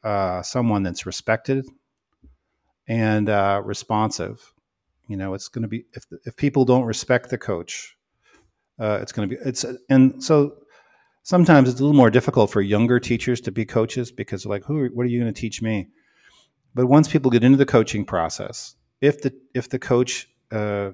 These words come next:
does have expertise and they are able to, and they are effective teachers, they'll b-, to develop credibility. If they help people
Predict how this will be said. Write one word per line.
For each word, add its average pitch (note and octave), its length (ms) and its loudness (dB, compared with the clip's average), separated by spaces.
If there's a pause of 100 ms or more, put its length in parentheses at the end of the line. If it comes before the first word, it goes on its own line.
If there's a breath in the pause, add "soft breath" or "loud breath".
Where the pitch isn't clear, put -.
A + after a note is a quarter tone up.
does C#3+ 220 0
have C3+ 180 0
expertise - 840 -6 (440)
and A2 120 -2
they A2 80 2
are B2+ 180 6
able A#2 300 2
to, G2 180 -6 (100)
and A2 180 -8
they A#2 120 -2
are C3 140 4
effective B2 420 -2
teachers, - 560 -10 (840)
they'll A#2+ 240 0
b-, G#2+ 140 -8 (100)
to B2 160 0
develop A2+ 400 2
credibility. G2+ 420 0
If A2+ 60 -2
they C#3+ 80 6
help D3 220 4
people B2 420 2